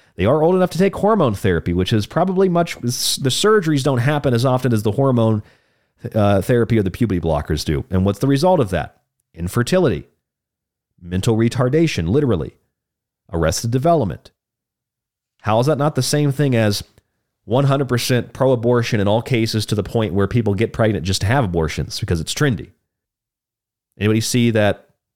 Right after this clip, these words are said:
that's not kinda similar to the birth strikers and the, the anti-industry, pro-climate change people that don't wanna have kids because of the climate and climate anxiety? I mean, it all results in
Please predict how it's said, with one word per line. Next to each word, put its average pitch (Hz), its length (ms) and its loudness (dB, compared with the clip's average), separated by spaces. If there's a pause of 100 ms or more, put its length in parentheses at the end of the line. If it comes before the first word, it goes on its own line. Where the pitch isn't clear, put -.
(600)
that's - 480 -2 (540)
not 95 220 -4
kinda 110 260 -2
similar 113 340 0
to 104 100 -4
the 90 100 -2
birth 92 280 -2
strikers 127 800 0
and 85 180 0
the, 80 240 -2 (720)
the 87 240 0
anti-industry, 104 1120 0 (160)
pro-climate 110 640 -2
change 156 380 0
people 151 380 0
that 104 180 0
don't 107 120 0
wanna 110 140 0
have 107 160 0
kids 127 340 -2
because 107 360 -2
of 87 100 -2
the - 80 -2
climate 131 500 0
and 90 140 -2
climate 135 380 0
anxiety? 151 720 0 (1200)
I 127 80 0
mean, 139 100 2
it 143 60 -2
all 160 220 2
results 139 500 2
in 104 260 0